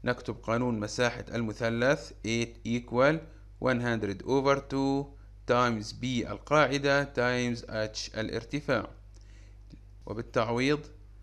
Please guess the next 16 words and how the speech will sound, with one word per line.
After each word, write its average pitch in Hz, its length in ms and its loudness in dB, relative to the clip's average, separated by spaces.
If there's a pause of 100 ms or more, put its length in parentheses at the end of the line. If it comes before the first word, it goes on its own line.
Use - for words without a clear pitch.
(340)
نجد 120 280 -4
أن 113 260 -4
مساحة 143 520 0
المثلث 131 760 0
تساوي 113 880 -4
eighteen 113 400 -6
وحدة 107 380 -6
مربعة. 120 560 -2 (2000)
الخطوة 113 480 -4
الثالثة، 147 680 0 (580)
سنقوم 139 520 -2
الآن 123 460 0
بإيجاد 117 680 0
مساحة 113 520 -4
القطعة 107 680 -4
الدائرية. 131 680 -2